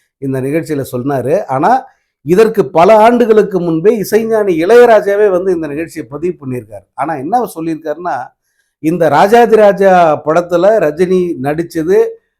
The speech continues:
ஆ, நான் சொல்லி அவர் வந்து ஒத்துக்கிட்டது, இதெல்லாம் வந்து ஏதாவது ஒரு நாள், மீண்டும் ஏதாவது ஒரு நாள் ஒரு மேடையில நான் பக்கத்துல இருக்கும்போது ரஜினியே உங்ககிட்ட சொல்லுவாரு அப்படின்னு சொல்லியிருக்காரு. கிட்டத்தட்ட ஒரு பத்து ஆண்டு இருக்கும்னு நினைக்கிறேன்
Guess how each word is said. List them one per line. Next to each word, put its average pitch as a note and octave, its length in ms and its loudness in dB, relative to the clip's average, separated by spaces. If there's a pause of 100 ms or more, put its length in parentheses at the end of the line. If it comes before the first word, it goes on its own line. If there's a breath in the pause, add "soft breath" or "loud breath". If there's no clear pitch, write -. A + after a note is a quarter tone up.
(180)
ஆ, E3 300 2
நான் D#3+ 280 2
சொல்லி G#3 360 2
அவர் F3+ 200 4
வந்து E3 520 2
ஒத்துக்கிட்டது, D#3 680 -6 (400 soft breath)
இதெல்லாம் G#3 400 2
வந்து A3 480 0 (300)
ஏதாவது G3+ 580 4
ஒரு F#3 160 2
நாள், E3+ 280 0
மீண்டும் F3+ 440 0
ஏதாவது F#3 480 2
ஒரு D#3+ 180 0
நாள் F3 220 -2
ஒரு C#3 220 -4
மேடையில E3 520 -2 (360 soft breath)
நான் D3+ 320 2
பக்கத்துல F#3+ 400 0
இருக்கும்போது F#3 760 0
ரஜினியே G3+ 480 0
உங்ககிட்ட D#3+ 400 -2 (140)
சொல்லுவாரு C3 560 -4
அப்படின்னு C3 240 -12 (100)
சொல்லியிருக்காரு. B2 320 -8
கிட்டத்தட்ட D#3 480 -8
ஒரு D#3+ 160 -4
பத்து D3 280 -6
ஆண்டு F3+ 220 -2
இருக்கும்னு D3+ 320 -6
நினைக்கிறேன் B2+ 320 -8